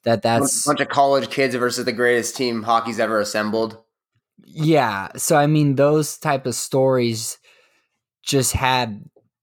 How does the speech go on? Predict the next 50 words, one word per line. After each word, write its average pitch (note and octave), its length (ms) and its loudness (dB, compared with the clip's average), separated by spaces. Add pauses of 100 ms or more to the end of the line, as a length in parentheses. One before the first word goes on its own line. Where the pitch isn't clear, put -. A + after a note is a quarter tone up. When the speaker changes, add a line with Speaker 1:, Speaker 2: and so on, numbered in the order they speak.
(200)
Speaker 1:
have C3 200 -2
Speaker 2:
More G#2+ 100 2
Speaker 1:
so D3 280 2
much C#3+ 260 4
additional B2+ 680 2
Speaker 2:
gravitas. A2 160 -4
Speaker 1:
weight. B2 360 2
Yeah. A2 440 0 (260)
Yeah, A2 240 -2
yeah, G2 180 -2
yeah. E2+ 260 -10 (680)
And, A#2 500 -2
I C3 120 0
mean, C3 300 4
y-, C3+ 200 -6
you E3+ 140 2
could E3+ 120 0
put E3 140 0
this C#3+ 180 0
up C3+ 200 2
against A#2+ 680 -2 (560)
any, D3+ 360 2
any D3 240 4
of A2 80 0
those, G#2+ 240 4
I A2 120 4
think. A2 400 -6 (640)
I A2+ 80 -4
mean, C3 140 2
Speaker 2:
I - 20 2
Speaker 1:
just C#3 180 2
the D3 80 0
Speaker 2:
think A2+ 120 -8
Speaker 1:
fact C3 320 -2 (140)
Speaker 2:
we C#3+ 80 4
won't D#3+ 120 2
just C#3 100 -2
go C#3 100 2
lifetime. A2+ 500 0
Those A#2+ 160 0
are A#2 40 2
probably, A#2+ 460 2
you A#2+ 60 0
know, A#2 120 2
we A#2 140 -2
weren't A2 220 0
alive G2+ 220 2
in G2+ 60 -4
nineteen G2+ 300 -2
eighty. G2 420 -2